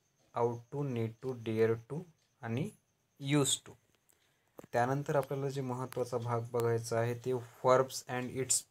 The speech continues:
forms, म्हणजे हेल्पिंग व्हर्बच्या नंतर जे वापरले जातात ते असतात क्रियापदे आणि क्रियापदाचे चार प्रकार पडतात, व्ही वन, व्ही टू, व्ही थ्री आणि व्ही फोर.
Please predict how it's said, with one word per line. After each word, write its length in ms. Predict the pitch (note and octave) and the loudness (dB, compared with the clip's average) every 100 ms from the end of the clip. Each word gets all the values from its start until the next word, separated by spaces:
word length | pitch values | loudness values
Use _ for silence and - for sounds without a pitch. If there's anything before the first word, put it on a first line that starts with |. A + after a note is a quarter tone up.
| - | -2
forms, 440 | G#2+ G2+ - - - _ _ _ _ | 0 -2 -8 -10 -10 _ _ _ _
म्हणजे 460 | A#2 A#2+ A#2 C3+ F#3+ - _ _ _ _ _ - | -2 0 0 0 -2 -8 _ _ _ _ _ -2
हेल्पिंग 500 | B2 B2+ E3 E3 C#3+ | -2 -2 0 2 6
व्हर्बच्या 380 | C#3 C3+ - | 6 6 2
नंतर 360 | B2+ B2 A#2 B2+ | 0 0 2 2
जे 140 | A#2+ | 4
वापरले 400 | A#2+ A2 - A#2 | 4 4 2 -2
जातात 260 | A2+ A2 B2 A#2 - | -2 0 -2 -2 -2
ते 60 | |
असतात 260 | A#2+ A#2 - | -2 0 -4
क्रियापदे 960 | - - A#2+ B2 A#2+ A#2+ A2 A#2 A#2+ - | -6 -4 6 6 6 2 0 0 -2 -6
आणि 180 | A#2+ | -6
क्रियापदाचे 720 | A#2 B2 B2 A#2+ A#2+ A#2 A#2 | -6 -2 2 2 2 0 -2
चार 420 | D#3+ - D3+ C3+ - | -6 -2 4 6 4
प्रकार 400 | - G#2+ G2+ - | -2 -4 -4 -6
पडतात, 420 | - G2 - G2+ _ _ _ _ - | -8 -12 -14 -18 _ _ _ _ -10
व्ही 120 | A#2+ | -6
वन, 280 | A#2+ B2+ C#3 | 0 2 2
व्ही 520 | D#3 - _ - A2+ A#2 | -2 -10 _ -8 -8 -8
टू, 120 | C3+ D3 | -8 -8
व्ही 500 | D#3 _ _ - A2+ | -8 _ _ -12 -12
थ्री 340 | - - D#3 - _ _ _ | -12 -8 -6 -8 _ _ _
आणि 200 | A#2+ B2+ F#3+ - _ _ _ - | -4 -4 -4 -8 _ _ _ -14
व्ही 220 | - B2+ | -10 -10
फोर. 340 | - - G2 | -10 -8 -8